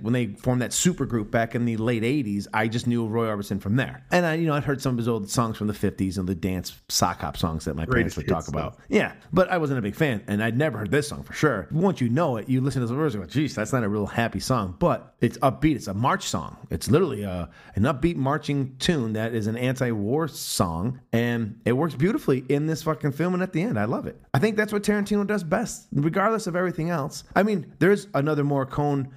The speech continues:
Speaker 1: song or two that follows
Speaker 2: credits
Speaker 1: this,
Speaker 2: are
Speaker 1: but
Speaker 2: really
Speaker 1: as
Speaker 2: long.
Speaker 1: we're, as you get up and start walking out of the theater, this is what you're hearing, and you always feel good. Like I said about Reservoir Dogs,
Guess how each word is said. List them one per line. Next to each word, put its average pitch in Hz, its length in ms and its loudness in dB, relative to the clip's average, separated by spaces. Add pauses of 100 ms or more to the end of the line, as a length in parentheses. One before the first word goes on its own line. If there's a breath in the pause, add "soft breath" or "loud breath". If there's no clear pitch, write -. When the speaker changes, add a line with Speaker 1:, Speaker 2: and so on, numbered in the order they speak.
(140 loud breath)
Speaker 1:
song 147 300 4
or 135 60 2
two 135 160 0
that 117 340 -4
follows 160 440 2
Speaker 2:
credits 123 200 6
Speaker 1:
this, 101 220 0
Speaker 2:
are - 20 -6
Speaker 1:
but 120 100 6
Speaker 2:
really 131 100 4
Speaker 1:
as 147 160 4
Speaker 2:
long. 143 80 2
Speaker 1:
we're, 190 80 4 (100)
as 147 220 2
you 185 80 0
get 180 140 4
up 190 80 -2
and 160 80 -4
start 156 180 0
walking 147 360 0
out 135 160 0
of 107 60 -2
the - 60 -16
theater, 101 520 0 (160 loud breath)
this 131 180 4
is 127 60 0
what 135 160 0
you're 131 100 2
hearing, 151 240 0
and 113 100 0
you 113 120 -2
always 127 380 2
feel 135 180 2
good. 135 260 0
Like 107 220 -2
I 98 80 2
said 110 200 2
about 113 240 0
Reservoir 123 280 0
Dogs, 143 380 -2